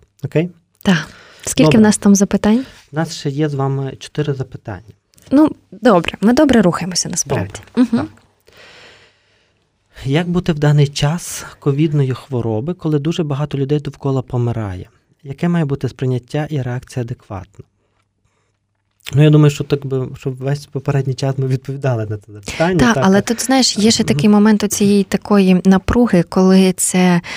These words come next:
Speaker 2: не просто щось трапилося, а коли
Speaker 1: Мгм.
Speaker 2: це масове таке, знаєш.
Speaker 1: Мгм.
Speaker 2: Тобто, коли ми щодня читаємо ці новини, і вони на нас так чи інакше впливають.
Speaker 1: Тут, тут я більше тоді, е, я радше готовий говорити,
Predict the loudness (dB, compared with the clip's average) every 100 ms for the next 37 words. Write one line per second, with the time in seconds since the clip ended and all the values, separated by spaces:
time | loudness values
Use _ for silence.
0 | -6 0 0 2 0 2 0 2 0 -2
1 | 0 0 0 -2 -2 0 0 2 4 4
2 | 4 2 -4 -8 -8 -8 -6 -6 0 2
3 | 2 2 -2 -4 -2 2 2 2 0 0
4 | 0 2 4 4 2 0 0 4 4 6
5 | 4 0 -14 -6 -2 2 4 6 4 2
6 | 0 -6 -4 0 0 2 0 0 2 2
7 | 0 -4 -14 -18 _ _ _ _ -4 -2
8 | -2 -2 0 2 2 0 0 -4 -4 -6
9 | -4 -4 -4 -4 -4 -6 -8 -6 -4 -4
10 | -2 -2 0 0 -2 -2 -6